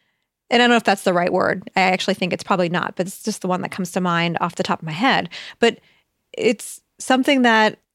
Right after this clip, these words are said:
I feel like it took a lot of awareness and to, like, sit with as, as you're yearning to diet and feeling this conflicted, um, kind of hopefulness and confusion and not knowing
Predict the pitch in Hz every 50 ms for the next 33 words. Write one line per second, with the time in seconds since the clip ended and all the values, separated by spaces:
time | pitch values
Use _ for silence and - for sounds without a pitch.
0 | _ _ - 202 196 - 247 233 220 - 226 - - 240 - 220 202 196 196 185
1 | 185 202 208 196 - 202 185 175 170 170 175 202 240 269 262 - - 202 202 196
2 | - 185 180 - 196 196 170 - - - - 277 - - 196 175 165 185 180 -
3 | - - - 196 190 190 185 185 - - _ - - - - _ _ _ _ _
4 | _ _ _ _ _ _ _ - - 196 208 220 214 240 240 240 233 240 208 202
5 | 196 196 196 190 214 - 208 180 190 196 240 254 220 190 180 - - - - 202
6 | 202 196 190 180 - - 226 226 233 226 214 - - 190 190 180 - - - 208
7 | 175 170 - - - 226 226 226 - - 202 196 190 175 - - - _ - 202
8 | 185 180 170 160 - 170 175 175 - - - - 202 190 175 - - 233 220 -
9 | - 240 226 214 208 208 208 208 - - - - 196 180 170 - 190 180 - -
10 | 226 226 226 226 220 233 208 202 202 202 185 170 170 190 214 - 220 226 214 208
11 | 208 208 202